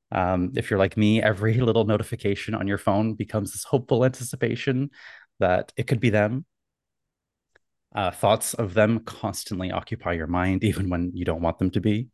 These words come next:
Your heart flutters a little bit. Your mind spins. It feels like a strange excitement, a strange, uh, mixture of excitement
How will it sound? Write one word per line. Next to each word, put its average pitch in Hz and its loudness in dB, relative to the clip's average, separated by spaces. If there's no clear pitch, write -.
Your 92 0
heart 101 4
flutters 101 4
a 101 -2
little 101 4
bit. 101 4
Your 90 -4
mind 95 0
spins. 98 -4
It 110 -6
feels 113 0
like 104 0
a 110 -2
strange 107 2
excitement, 90 -2
a - -4
strange, - -2
uh, 92 0
mixture 104 0
of 82 0
excitement 95 0